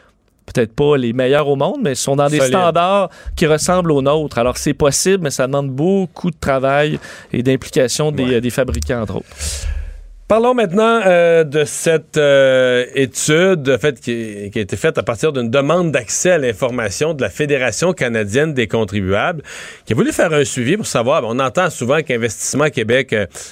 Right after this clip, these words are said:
Speaker 2: euh, participe dans une entreprise, sauve une entreprise, aide au démarrage d'une nouvelle entreprise.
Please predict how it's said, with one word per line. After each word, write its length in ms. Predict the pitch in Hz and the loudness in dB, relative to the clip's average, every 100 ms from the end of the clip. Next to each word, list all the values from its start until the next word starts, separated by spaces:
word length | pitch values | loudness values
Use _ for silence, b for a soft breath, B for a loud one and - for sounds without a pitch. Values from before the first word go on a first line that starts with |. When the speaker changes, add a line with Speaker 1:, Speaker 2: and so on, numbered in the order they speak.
| B | B
Speaker 2:
euh, 220 | 104 98 92 | -4 -4 -4
participe 600 | - - - - 156 - | -6 -6 -6 -2 0 0
dans 140 | 120 | -2
une 180 | 107 101 | -2 -2
entreprise, 800 | 98 156 156 123 123 127 107 101 | 0 0 0 0 2 0 0 -2
sauve 420 | - 160 151 123 | 0 0 0 -2
une 100 | 120 | 0
entreprise, 800 | 113 120 165 117 123 127 117 117 127 | 0 0 -2 0 0 2 0 0 0
aide 160 | 147 131 | 2 2
au 60 | |
démarrage 520 | 127 127 120 135 135 | 2 2 0 2 0
d'une 100 | 113 | 0
nouvelle 260 | 113 110 117 | 2 2 2
entreprise. 560 | 104 98 95 165 196 | 0 -2 0 0 0